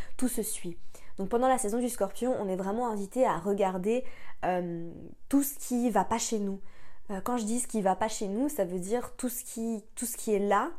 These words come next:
mais qu'on n'a pas envie de regarder. C'est, le mot ne va pas n'était pas, euh, bien choisi, mais tout ce qui est en nous,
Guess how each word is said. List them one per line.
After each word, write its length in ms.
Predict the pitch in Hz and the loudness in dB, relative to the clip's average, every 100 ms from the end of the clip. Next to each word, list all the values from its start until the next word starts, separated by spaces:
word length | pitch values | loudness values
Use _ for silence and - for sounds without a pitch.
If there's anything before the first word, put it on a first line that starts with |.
| - - - - - | -6 -6 -6 -6 -4
mais 520 | 208 226 240 254 254 | 2 4 6 4 2
qu'on 400 | - 226 220 220 | 0 2 2 0
n'a 140 | 214 202 | 0 2
pas 140 | 269 | 4
envie 260 | 254 233 233 | 4 4 2
de 60 | |
regarder. 480 | 214 214 190 175 160 - - - - - | 2 0 0 -2 -4 -8 -8 -8 -10 -8
C'est, 400 | - 214 202 180 | -4 -2 -2 -2
le 160 | 175 214 | -2 0
mot 160 | 226 | 2
ne 140 | 240 220 | 2 2
va 180 | 202 202 | 2 0
pas 200 | 226 226 | 0 -2
n'était 240 | 202 196 | -2 -4
pas, 320 | - 202 196 | -2 -2 0
euh, 120 | 180 175 - - | -4 -8 -12 -12
bien 220 | 190 196 208 | -8 -6 -4
choisi, 440 | - 196 190 269 - - - - | -4 -6 -4 -4 -4 -4 -2 0
mais 80 | 220 | 2
tout 160 | 277 | 0
ce 100 | 277 | -2
qui 300 | - 214 233 | -4 0 4
est 140 | 226 - | 4 2
en 140 | 208 | 0
nous, 320 | 208 220 339 | 2 2 0